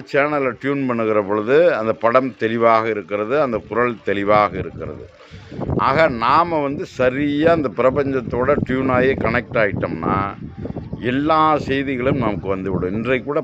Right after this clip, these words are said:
பறவைகளுக்கெல்லாம் நிலநடுக்கம் ஏற்பட போறது, பூகம்பம் வர்றது, சுனாமி வரப்போறதெல்லாம் முன்கூட்டியே தெரியும். ஒரு சேவல் எப்படி வந்து தூங்குகிற போது பார்த்தீங்கன்னா அந்த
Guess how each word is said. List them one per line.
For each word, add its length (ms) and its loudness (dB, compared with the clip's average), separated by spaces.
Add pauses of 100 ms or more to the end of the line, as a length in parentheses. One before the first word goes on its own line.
(120)
பறவைகளுக்கெல்லாம் 800 0
நிலநடுக்கம் 680 0
ஏற்பட 320 -2
போறது, 400 -4 (100)
பூகம்பம் 480 -4
வர்றது, 340 -4 (800)
சுனாமி 420 -2
வரப்போறதெல்லாம் 680 -4
முன்கூட்டியே 640 -8
தெரியும். 360 -8 (580)
ஒரு 200 -2
சேவல் 460 4
எப்படி 320 -4
வந்து 260 -2 (100)
தூங்குகிற 480 -2
போது 200 -2
பார்த்தீங்கன்னா 480 -4
அந்த 360 -6